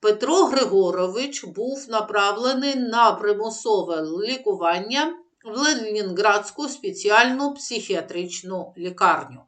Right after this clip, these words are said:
А двадцять дев'ятого серпня того ж року постановою Ради міністрів С Р С Р позбавлений усіх нагород, пенсії, розжалований у рядові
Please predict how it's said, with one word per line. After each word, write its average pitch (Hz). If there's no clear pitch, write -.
А 302
двадцять 302
дев'ятого 233
серпня 226
того 220
ж 202
року 196
постановою 262
Ради 214
міністрів 190
С 208
Р 214
С -
Р 214
позбавлений 269
усіх 214
нагород, 185
пенсії, 208
розжалований 208
у 302
рядові 196